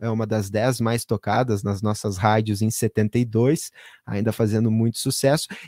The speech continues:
E aqui, em Son of Schmilson, ele faz um disco bem esquisito. A, a capa já é bem esquisita, né? Se vocês estão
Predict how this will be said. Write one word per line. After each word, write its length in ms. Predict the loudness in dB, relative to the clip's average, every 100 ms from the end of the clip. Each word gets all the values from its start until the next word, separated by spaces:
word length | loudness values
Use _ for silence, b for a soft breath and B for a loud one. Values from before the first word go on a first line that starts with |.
| -4
E 160 | 2
aqui, 520 | 2 0 -2 0 0 -2 _
em 80 | -2
Son 280 | 2 2 2
of 120 | 0
Schmilson, 680 | 0 2 2 0 0 0 0 2
ele 520 | 2 4 0 -2 -4
faz 500 | -6 0 2 2 2
um 100 | -2
disco 420 | -2 -4 -6 -10
bem 300 | -4 0 2
esquisito. 640 | 2 0 0 0 -4 _ _ _ _ _
A, 360 | -6 -4 -4 -8
a 20 |
capa 480 | 0 0 2 -2 -2
já 240 | -2 -2
é 220 | -2 -4 -8
bem 220 | -2 -2
esquisita, 680 | -2 -6 -8 -6 -6 -6 -8 b b _
né? 300 | -4 -2 -4
Se 240 | -8 -14 -14
vocês 300 | -8 -8 -6
estão 440 | -2 -2 -2 -4